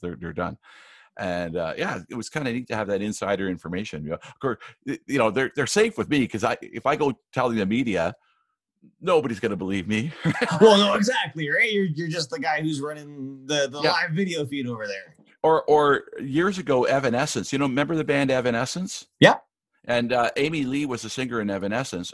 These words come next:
Speaker 1: and she was doing a thing at Much Music, and I was setting up some stuff, and then her and I are just sitting there bored, and we just start talking about stuff, and she starts telling me about how they're gonna break up, and their band is almost done, and it's because her guitar player had an aneurysm.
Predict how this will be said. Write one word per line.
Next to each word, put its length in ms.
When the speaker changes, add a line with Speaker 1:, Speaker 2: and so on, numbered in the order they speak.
Speaker 1:
and 240
she 160
was 140
doing 160
a 60
thing 200
at 100
Much 220
Music, 420
and 260
I 340
was 140
setting 280
up 120
some 120
stuff, 240
and 80
then 80
her 180
and 100
I 80
are 100
just 200
sitting 180
there 100
bored, 440
and 280
we 180
just 140
start 220
talking 340
about 220
stuff, 240
and 100
she 140
starts 340
telling 340
me 260
about 260
how 400
they're 240
gonna 220
break 260
up, 200
and 80
their 80
band 320
is 160
almost 360
done, 200
and 120
it's 80
because 340
her 260
guitar 320
player 300
had 200
an 160
aneurysm. 640